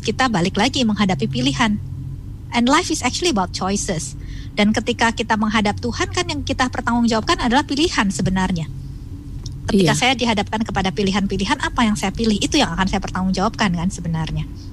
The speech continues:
Speaker 1: Pilihan-pilihan tersebut.
Speaker 2: Hmm, iya. Baiknya memang itu semua dilakukan mulai dari kita bangun tidur ya, Bu Ellen?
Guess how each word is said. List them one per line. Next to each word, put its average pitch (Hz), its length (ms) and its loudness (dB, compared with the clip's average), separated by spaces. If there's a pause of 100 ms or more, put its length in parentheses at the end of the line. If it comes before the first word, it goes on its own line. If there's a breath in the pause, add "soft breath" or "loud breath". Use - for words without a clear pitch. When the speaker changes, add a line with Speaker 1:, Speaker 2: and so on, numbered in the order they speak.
Speaker 1:
Pilihan-pilihan 196 760 2
tersebut. 175 460 -4 (400)
Speaker 2:
Hmm, 170 480 2 (560)
iya. 160 240 4 (400 loud breath)
Baiknya 202 320 4
memang 277 240 4
itu 262 160 2
semua 269 240 2
dilakukan 202 560 2
mulai 175 240 4
dari 170 160 2
kita 175 240 2
bangun 170 240 4
tidur 226 240 4
ya, 185 160 4
Bu 160 80 2
Ellen? 175 240 2